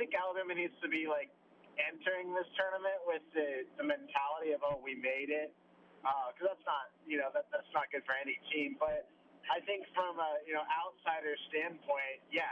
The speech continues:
it means a lot that this team made it. I think this team punched above its weight to a certain extent because, you know, sure, they were rated as the number five overall seed, but this is a team that struggled. It,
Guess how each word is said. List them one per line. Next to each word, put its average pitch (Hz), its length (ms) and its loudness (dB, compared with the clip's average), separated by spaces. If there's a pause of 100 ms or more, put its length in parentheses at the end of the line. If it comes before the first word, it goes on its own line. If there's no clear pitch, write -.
(200)
it 170 240 -2
means 175 240 -2
a 151 80 2
lot 151 320 0
that - 80 -8
this 147 240 -2
team 139 160 2
made 143 80 2
it. 143 160 -2 (240)
I 180 160 4
think 190 160 -6
this 170 240 0
team 160 400 -2
punched - 240 0
above 156 320 0
its 151 160 -4
weight 165 240 0 (160)
to 143 80 4
a 127 80 -4
certain 139 240 -2
extent 147 400 -2
because, 151 400 0 (400)
you 151 80 -4
know, 160 160 2 (160)
sure, 202 160 2
they 190 80 4
were 160 160 0
rated 175 240 2
as 156 160 -4
the 151 80 -2
number 147 160 2
five 156 240 0
overall 147 400 0 (160)
seed, 160 240 2
but 135 400 0 (480)
this 202 160 2
is 311 80 -2
a 262 160 2
team 202 160 -2
that - 80 2 (160)
struggled. 160 480 0
It, 131 80 -8